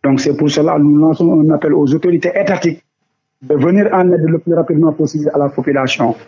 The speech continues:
Parce que, pour dire vrai, les populations sont en train de patauger. Vraiment, et la situation est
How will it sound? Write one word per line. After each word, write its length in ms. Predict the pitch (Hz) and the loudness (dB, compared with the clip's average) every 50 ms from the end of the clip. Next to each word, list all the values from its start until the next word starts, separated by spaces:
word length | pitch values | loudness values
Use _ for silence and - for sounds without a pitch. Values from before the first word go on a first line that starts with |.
| - - _ _ _ _ | -20 -20 _ _ _ _
Parce 220 | - 151 147 - | -4 -4 -4 -4
que, 80 | - 165 | -6 -6
pour 260 | 147 - - 214 233 | -6 -4 -2 0 0
dire 200 | 185 185 220 208 - - _ | 2 2 2 0 -2 -4 _
vrai, 280 | - 170 165 160 139 131 - _ | -4 -2 -2 -2 -2 -6 -8 _
les 200 | 151 143 151 151 | -2 0 0 0
populations 480 | 151 - 131 170 165 160 151 - 165 151 | -2 -2 -4 -2 -2 -2 -2 -2 -4 -4
sont 180 | - 156 151 143 | -2 -4 -4 -2
en 140 | 151 156 | -2 -2
train 140 | 147 151 151 | 0 0 0
de 100 | 147 147 | 0 0
patauger. 560 | 147 - 147 - 151 143 131 120 131 123 113 110 - _ - - _ _ - - _ _ _ _ - | -2 -4 -4 -2 -2 -2 0 0 0 -2 -2 -4 -8 _ -20 -20 _ _ -20 -20 _ _ _ _ -4
Vraiment, 320 | - 151 160 165 165 165 | -2 0 0 0 0 0
et 80 | - 151 | 0 0
la 140 | 147 143 139 | 0 0 -2
situation 540 | - - 135 - 160 147 143 - 311 294 - | -4 -6 -4 -2 -2 -2 0 0 -2 -2 -2
est 160 | - 143 - | -2 -6 -6